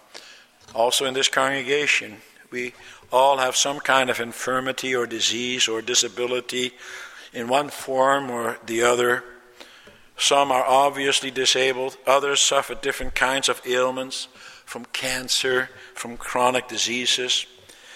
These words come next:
We have also those who are affected by their old age and who become more and more infirm as they grow older. But then,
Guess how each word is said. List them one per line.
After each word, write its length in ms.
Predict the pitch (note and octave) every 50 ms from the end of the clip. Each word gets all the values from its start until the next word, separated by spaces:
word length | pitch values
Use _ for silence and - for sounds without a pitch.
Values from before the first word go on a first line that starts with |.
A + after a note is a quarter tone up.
| - - - - - _
We 100 | - C#3
have 300 | D3 D3+ D3+ D3+ D3 - - - - - - - - -
also 380 | C#3 C#3+ D3+ D#3 - D3 C#3
those 420 | C3 C3 C#3 C#3 D3+ D#3 D#3 D3 -
who 80 | C#3+
are 140 | C#3 C3 C3
affected 520 | B2 A2+ - - C#3+ C#3+ C#3+ - - D3 -
by 160 | C3 B2+ B2
their 160 | B2 B2 A#2+
old 320 | B2 B2+ C3 C3+ C3 B2
age 420 | B2 B2 B2+ C3 C3+ C#3 C3 - -
and 140 | A#2+ A#2+ B2
who 100 | A#2+ A2+
become 440 | A2 A2+ - - C3+ B2+ B2+ B2
more 260 | B2+ B2+ B2+ C3 C3 C3+
and 140 | C#3+ -
more 220 | D#3+ C3+ C3+ C3 C3+
infirm 800 | C3+ C3 A#2 A2+ A2+ - - - A#2+ B2 B2 B2 B2+ C3 C3+ B2 - - - - - - - -
as 240 | B2+ B2+ B2+ A#2 -
they 260 | - C3+ C3+ B2+ C3+
grow 440 | - - B2 B2 A#2+ A#2 A#2 B2 B2
older. 640 | C3 C3 C3 C3 C3 B2+ A#2+ B2 B2 B2 B2+ B2+ - - - - - _ _ _ _ _ _ _ _ _ _ _ _ _ _ _ _ _ _ _ _ _ _ _ _ _ _ _ _ _ _ _ _ _ _ _ _ _ _ _ _ _ _ _ _ _ _ _ _ _ _ _ _ _ -
But 100 | C#3 C#3
then, 240 | D3 C#3+ D3 C#3+